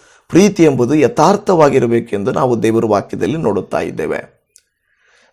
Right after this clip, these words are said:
ದೇವರ ವಾಕ್ಯ ಹೇಳುತ್ತದೆ, ನಮ್ಮ ನಮ್ಮೊಳಗೆ ಖಂಡಿತವಾಗಿಯೂ ಒಂದು ಉತ್ತಮವಾದಂಥ ಪ್ರೀತಿ ಇರಬೇಕು.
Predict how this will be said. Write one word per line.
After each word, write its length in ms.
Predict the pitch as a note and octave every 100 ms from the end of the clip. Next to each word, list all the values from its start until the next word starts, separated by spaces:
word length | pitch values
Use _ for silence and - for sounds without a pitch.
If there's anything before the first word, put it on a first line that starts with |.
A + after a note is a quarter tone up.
| -
ದೇವರ 340 | F3+ A3+ G#3
ವಾಕ್ಯ 260 | F3+ - G#3+
ಹೇಳುತ್ತದೆ, 500 | F3+ F#3 F#3+ A#2+ A#2
ನಮ್ಮ 320 | D#3+ F#3 G#3+
ನಮ್ಮೊಳಗೆ 580 | F#3 E3+ G3 G#3+ G3 D#3+
ಖಂಡಿತವಾಗಿಯೂ 800 | E3 F#3+ G#3 G#3+ E3+ C#3+ C3 D#3+
ಒಂದು 200 | E3+ F#3
ಉತ್ತಮವಾದಂಥ 800 | G#3 - B3+ B3 A3 F#3+ F3 E3
ಪ್ರೀತಿ 460 | D#3 D#3 F3 E3+ D3
ಇರಬೇಕು. 680 | D3+ C#3 A#2+ - E2+ G#2+